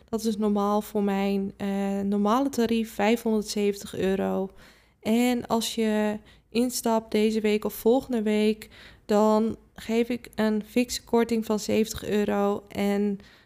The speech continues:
dan krijg je zes sessies voor vijfhonderd euro.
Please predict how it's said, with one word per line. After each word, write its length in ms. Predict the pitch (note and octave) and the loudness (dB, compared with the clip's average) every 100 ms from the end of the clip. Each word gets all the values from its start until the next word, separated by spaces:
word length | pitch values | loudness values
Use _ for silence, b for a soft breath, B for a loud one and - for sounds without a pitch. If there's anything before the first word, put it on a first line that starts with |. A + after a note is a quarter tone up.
| B | B
dan 440 | G#3+ A3 A3 A3+ - | 0 2 0 -2 -4
krijg 280 | G#3 A#3 - | 0 0 2
je 160 | A3+ | 0
zes 440 | A3 - A#3 C#4 - | 0 0 2 2 0
sessies 520 | A3+ A3+ A3+ G#3+ - | 0 0 0 -2 -2
voor 200 | A3 G3+ | -2 -2
vijfhonderd 720 | - G3+ A3 A3 G#3+ G#3+ G3+ | 0 2 4 2 0 -2 -2
euro. 500 | G3+ G3+ G3 G3 G3+ | -2 0 0 0 -4